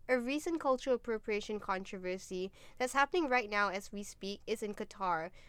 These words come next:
with many football fans abusing the Qatari headdress, the gutra, making it into a multicolored fashion accessory. It's crazy when we think of it, but if we're talking about the runway, cultural appropriation happens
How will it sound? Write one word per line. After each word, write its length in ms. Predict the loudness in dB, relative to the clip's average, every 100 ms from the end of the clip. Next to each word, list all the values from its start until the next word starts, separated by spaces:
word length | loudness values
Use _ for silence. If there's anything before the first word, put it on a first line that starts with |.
| -8
with 120 | -2 2
many 280 | 2 2
football 440 | 0 -2 0 2 2
fans 360 | 0 -2 -4
abusing 580 | -6 -6 -6 -4 -4 -4
the 80 | -6
Qatari 480 | -10 -6 -2 -2 -2
headdress, 640 | -6 -8 -4 -4 -4 -6
the 100 | -8
gutra, 560 | -6 -6 -6 -4 -2 -2 -6 -20 -6
making 340 | 4 4 4 2
it 100 | 2
into 240 | 0 -2
a 80 | -2
multicolored 720 | 0 -2 -4 -6 -2 0 -2 -4
fashion 300 | -6 -6 -6
accessory. 720 | -6 -6 -8 -8 -10 -10 -14 -18 -16 4
It's 220 | 4 4
crazy 460 | 0 0 0 -2 -4
when 160 | -4
we 80 | -6
think 260 | -6 -6 -4
of 140 | -4
it, 240 | -4 -6 -4
but 160 | 0 2
if 200 | 4 2
we're 100 | 2
talking 400 | 2 2 0 -2
about 260 | 2 2 2
the 100 | -2
runway, 540 | 0 0 0 0 -2 -6 -18 -4
cultural 380 | 0 2 0
appropriation 720 | 0 2 2 2 0 0 -4
happens 520 | -4 -6 -4 -4 -6